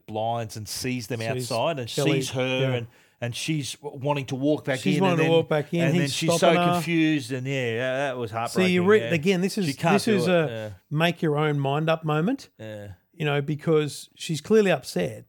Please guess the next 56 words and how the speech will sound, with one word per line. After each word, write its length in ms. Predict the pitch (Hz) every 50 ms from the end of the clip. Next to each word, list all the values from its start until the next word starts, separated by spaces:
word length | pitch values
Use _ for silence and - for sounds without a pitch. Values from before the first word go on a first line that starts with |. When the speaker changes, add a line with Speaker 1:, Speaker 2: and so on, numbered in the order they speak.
| _
Speaker 2:
but 140 | - 156 151
is 140 | 151 143 -
he 160 | - 208 214
stopping 480 | - - - 214 196 190 - 208 196 165
her 160 | 190 202 196
from 200 | - - 196 180
going 320 | 196 190 190 190 190 185
in, 320 | 190 196 196 196 196 190 - _ _ _ _ _ _ _ -
or 160 | 170 165 160
is 60 | 147
she, 560 | - - - 185 180 180 180 175 170 147 - _ _ _ -
is 160 | - 151 -
he 60 | 185 190
Speaker 1:
Yeah. 60 | 160
Speaker 2:
doing 180 | 180 175 175 170
the 60 | 160
right 260 | 156 160 156 156 151
thing 400 | - - - 208 202 202 202 196
by 240 | 185 196 196 190 196
her? 520 | 180 165 180 196 190 190 190 196 196 180 - _ _ _ _ _ _ _
Speaker 1:
Yeah. 200 | 156 180 175 165
Speaker 2:
There's 140 | 156 147 -
so 260 | - - 202 202 202
many 240 | 190 185 175 170 147
questions 420 | 147 - 180 180 - - 190 165
you 100 | 165 165
ask 220 | 151 147 139 - -
there, 160 | 156 135 127
but 220 | 131 165 165 - _ _ _ -
to 80 | - 156
be 120 | 160 160
honest, 440 | 175 156 127 127 139 - - - - _ _ _ _ _ _ _ _ _ _ _ -
that 260 | 147 165 170 165 165
is 140 | 139 127 143
all 200 | 143 151 139 131
washed 280 | 139 139 127 - - -
aside 400 | 131 - - 135 131 135 135 127
as 140 | 127 120
an 60 | 127 127
aviation 500 | 127 127 123 127 127 139 131 - 139 120
geek 220 | 123 123 123 -
by 160 | - 123 123 117
that 180 | 131 127 120
shot 400 | - - - 170 170 208 - - _
because 500 | - 160 147 - 156 139 127 123 117 - - _ _ _ _ _ _ _ _ -
it's 320 | 147 135 - - - -
Speaker 1:
All 80 | 120 117
the 80 | 110 104
FedEx 160 | - - 135
Speaker 2:
just 240 | 160 160 - - -
Speaker 1:
planes. 280 | - 113 113 127 160 143
Speaker 2:
the 60 | 127
best 440 | 165 165 170 170 170 - 196 175 -
Speaker 1:
<laughs> 60 | 170
Speaker 2:
shot 240 | 170 165 160 160 185
of 260 | 170 151 139 123